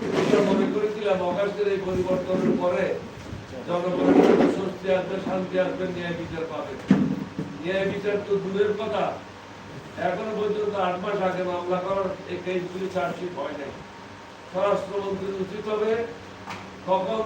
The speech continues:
কে মামলা করেছে, এগুলি কেন চার্জশিট হচ্ছে না। যদি চার্জশিট হওয়ার উপযুক্ত না হয় তাহলে সেগুলি খালাস করে দিতে হবে। আর যেগুলি চা-, ডকুমেন্টারি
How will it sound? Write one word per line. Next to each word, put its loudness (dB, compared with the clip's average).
কে 0
মামলা 0
করেছে, -2
এগুলি -4
কেন -2
চার্জশিট -2
হচ্ছে -4
না। -6
যদি -4
চার্জশিট -2
হওয়ার 2
উপযুক্ত -2
না 0
হয় 0
তাহলে -2
সেগুলি -2
খালাস 0
করে 0
দিতে -4
হবে। -4
আর -4
যেগুলি -4
চা-, -10
ডকুমেন্টারি 0